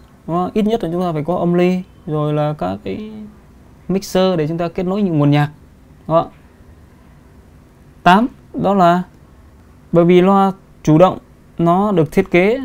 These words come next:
nhiều thiết bị trong một, do vậy nó hạn chế được nhiều vấn đề do đường truyền. Đó, chúng ta sẽ không phải kết nối quá nhiều dây tín hiệu hay là, à, dây dẫn.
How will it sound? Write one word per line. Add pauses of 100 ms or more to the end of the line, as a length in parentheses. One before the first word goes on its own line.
nhiều
thiết
bị
trong
một, (180)
do
vậy
nó
hạn
chế
được
nhiều
vấn
đề
do
đường
truyền. (380)
Đó,
chúng
ta
sẽ
không
phải (340)
kết
nối
quá
nhiều
dây
tín
hiệu (200)
hay
là, (220)
à,
dây
dẫn.